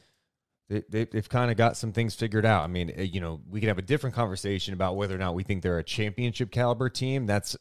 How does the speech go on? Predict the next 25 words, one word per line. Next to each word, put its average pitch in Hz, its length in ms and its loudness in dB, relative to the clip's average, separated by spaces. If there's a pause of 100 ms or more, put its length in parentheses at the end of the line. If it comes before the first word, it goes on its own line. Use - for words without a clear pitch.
(140)
up 92 200 -2
for 107 140 0
discussion 95 560 2
for 90 140 -4
sure. 110 400 6 (340)
But 127 240 4
they 117 160 8
are 117 200 10
a 110 60 8
really 98 440 4
talented 90 480 0
team 87 340 -2
that 82 300 0
is 87 340 0 (160)
putting 135 220 0
it 143 80 -2
together, 127 480 4
and 80 220 -6
Embiid's 95 580 0
obviously 92 400 2
a 82 60 0
big 87 180 -4
part 170 240 6
of 113 80 0
it. 87 160 -2